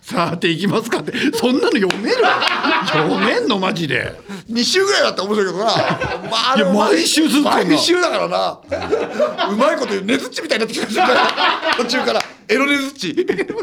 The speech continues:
Speaker 1: でも、四十、少なくとも四十七はね、確実にいけるから。
Speaker 2: 四十七は少なくともいけるわ。単行本いけるよな。でもサイン会してほしいって言ってたわ。なんか全国各地行って。
Speaker 1: エロ日記の？
Speaker 2: エロ日記。だから、まあ、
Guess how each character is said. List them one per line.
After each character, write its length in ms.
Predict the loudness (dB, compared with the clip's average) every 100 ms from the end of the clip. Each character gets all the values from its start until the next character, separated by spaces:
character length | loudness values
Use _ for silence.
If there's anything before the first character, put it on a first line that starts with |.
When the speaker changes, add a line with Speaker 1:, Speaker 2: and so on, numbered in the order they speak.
| -6 -8 -8 -18 -18 -20 -20 -20 -8
Speaker 1:
で 80 | 0
も、 60 |
四 280 | 2 2 0
十、 80 | -4 -8
少 180 | -6 -2
な 40 |
く 40 | 0
と 40 |
も 60 | 2
四 240 | 2 4
十 140 | 2 2
七 160 | 2
は 120 | 0 -4
ね、 80 |
確 220 | -6 -6 -4
実 120 | -2
に 120 | -2
い 20 | 0
け 60 |
る 60 | 0
か 80 | 2
ら。 80 |
Speaker 2:
四 140 | 2 0
十 100 | -4
七 0 |
は 40 |
少 60 | -2
な 100 | -2
く 60 | -2
と 60 |
も 100 | -4
い 40 | -4
け 80 | -4
る 80 |
わ。 200 | -6 -8 -6
単 220 | -2 0
行 120 | 0 0
本 160 | 0
い 40 | 0
け 80 |
る 60 | 0
よ 60 | 0
な。 60 | 0 0 -4 -12 _ _ _ _ _ _ _ _ _
で 60 | -12
も 80 | -10
サ 100 | -4
イ 40 |
ン 180 | -2 0
会 160 | 0 0
し 20 |
て 40 |
ほ 80 | -2
し 60 | -2
い 40 |
っ 20 | -6
て 80 |
言 80 | -6
っ 20 | -6
て 60 |
た 60 | -8
わ。 180 | -8 -10
な 100 | -10
ん 60 |
か 60 | -8
全 180 | -8 -8
国 140 | -10
各 200 | -12 -16
地 100 | -16
行 80 | -16
っ 20 |
て。 80 | -18 -20 _
Speaker 1:
エ 60 | -4
ロ 80 | -2
日 100 | -2
記 120 | -4
の？ 160 | -8 -10 -6
Speaker 2:
エ 120 | -4
ロ 120 | -4
日 100 | -6
記。 80 | -2
だ 100 | 0
か 100 | 2
ら、 180 | 2 0
ま 300 | 0 0
あ、 40 | 0